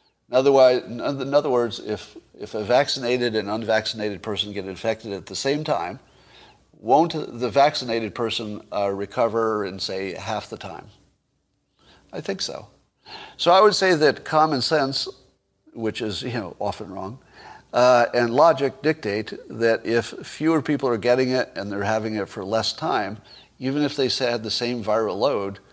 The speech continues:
vaccinated people would spread it way less,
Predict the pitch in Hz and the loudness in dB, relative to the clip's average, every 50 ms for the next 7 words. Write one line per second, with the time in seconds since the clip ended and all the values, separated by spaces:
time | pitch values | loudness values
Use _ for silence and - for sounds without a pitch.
0 | _ _ - _ _ _ _ _ _ _ _ 104 107 107 107 - - 110 110 104 | _ _ -20 _ _ _ _ _ _ _ _ -4 -2 -2 -2 -2 -4 -6 -4 -6
1 | 104 95 - 117 101 87 101 98 98 98 92 - - 101 98 95 98 - 90 95 | -6 -6 -6 -8 -10 -8 -8 -8 -8 -6 -8 -8 -8 -8 -6 -6 -6 -6 -6 -4
2 | 98 98 92 92 82 60 - - - - - | -4 -4 -4 -4 -6 -6 -8 -12 -14 -14 -16